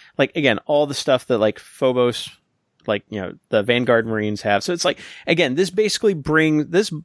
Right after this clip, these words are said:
book brings, uh, Blood Angels up to the same level as all the other Marine books. So hopefully we'll start seeing Blood Angels making some waves and, uh, and getting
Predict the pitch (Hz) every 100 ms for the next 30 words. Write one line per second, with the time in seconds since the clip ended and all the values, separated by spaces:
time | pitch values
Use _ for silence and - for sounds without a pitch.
0 | _ 156 147 - 151 143 131 - - _
1 | 123 113 131 127 127 127 117 113 - _
2 | _ _ _ 156 156 - 170 139 127 135
3 | 127 120 113 117 107 98 - _ _ _
4 | 147 156 143 139 123 117 110 104 98 90
5 | - - - - _ _ _ - - 107
6 | 104 - _ - 185 220 - 226 185 165
7 | 156 147 - 139 127 123 127 120 120 113
8 | 117 120 131 120 120 113 110 107 107 -
9 | - _ _ _ _ - 107 98 98 98
10 | 101 95 95 - _ _ _ _ _ _
11 | - 117 110 127 123 113 107